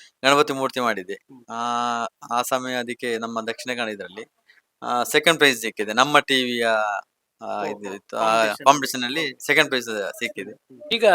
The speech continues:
Speaker 2: ಈ ಬೇರೆ ಬೇರೆ ಕಡೆಯಿಂದ ಗಣಪತಿಗಳು ಬರುವಾಗ ಅದು ಒಂದೊಂದು ಕಡೆಗೆ ಒಂದೊಂದು ತರದ ಗಣಪತಿಗಳಾಗ್ಬೇಕಲ್ಲ,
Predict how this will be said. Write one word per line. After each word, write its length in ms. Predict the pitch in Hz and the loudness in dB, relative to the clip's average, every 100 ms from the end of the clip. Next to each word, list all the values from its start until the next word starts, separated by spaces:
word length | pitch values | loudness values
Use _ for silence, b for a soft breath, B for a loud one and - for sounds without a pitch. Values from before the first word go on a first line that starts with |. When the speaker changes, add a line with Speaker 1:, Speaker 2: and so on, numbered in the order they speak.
| 156 | 6
Speaker 2:
ಈ 160 | 147 170 | 4 2
ಬೇರೆ 240 | 160 175 | 6 6
ಬೇರೆ 260 | 190 202 196 | 6 4 4
ಕಡೆಯಿಂದ 360 | 196 190 185 185 | 4 4 4 4
ಗಣಪತಿಗಳು 640 | 165 170 185 175 170 165 | 6 6 6 4 4 6
ಬರುವಾಗ 380 | 160 156 131 117 139 - | 6 6 6 2 -4 -2
ಅದು 220 | 160 180 | -2 0
ಒಂದೊಂದು 320 | 185 214 208 | 2 2 2
ಕಡೆಗೆ 260 | 214 214 214 | 2 2 4
ಒಂದೊಂದು 220 | 202 196 | 2 6
ತರದ 280 | 202 202 208 | 8 8 8
ಗಣಪತಿಗಳಾಗ್ಬೇಕಲ್ಲ, 1000 | 185 180 175 160 151 127 127 117 120 | 8 6 4 6 6 6 0 -4 -4